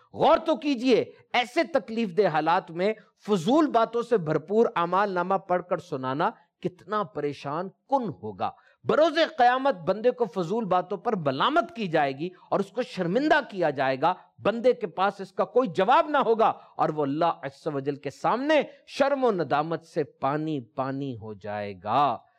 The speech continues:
तो याद रखिए, जिंदगी के अय्याम चंद घंटों से और ये चंद घंटे चंद लम्हों से इबारत है। जिंदगी का हर सांस अनमोल हीरा है।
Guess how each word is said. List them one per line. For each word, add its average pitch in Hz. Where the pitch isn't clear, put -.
तो 113
याद 233
रखिए, 254
जिंदगी 220
के 226
अय्याम 240
चंद 226
घंटों 214
से 220
और 208
ये 208
चंद 220
घंटे 175
चंद 190
लम्हों 170
से 170
इबारत 143
है। 127
जिंदगी 180
का 160
हर 226
सांस 220
अनमोल 156
हीरा 135
है। 95